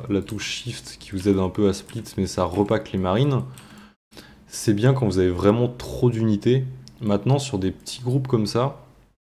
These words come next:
euh, je pense que c'est beaucoup mieux de s'entraîner à, à faire du split,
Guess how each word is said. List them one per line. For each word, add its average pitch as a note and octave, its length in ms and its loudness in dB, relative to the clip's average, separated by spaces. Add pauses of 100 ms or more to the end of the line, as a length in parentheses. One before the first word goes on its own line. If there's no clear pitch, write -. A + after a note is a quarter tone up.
(460)
euh, F#2 160 0
je - 120 -12
pense C3 200 2
que - 60 -6
c'est G2+ 120 4
beaucoup G#2 300 -4
mieux B2 80 4
de B2+ 60 0
s'entraîner A2+ 600 0
à, F2+ 460 0 (720)
à G2+ 80 -8
faire G#2+ 180 -2
du F#2+ 160 -6
split, - 340 -8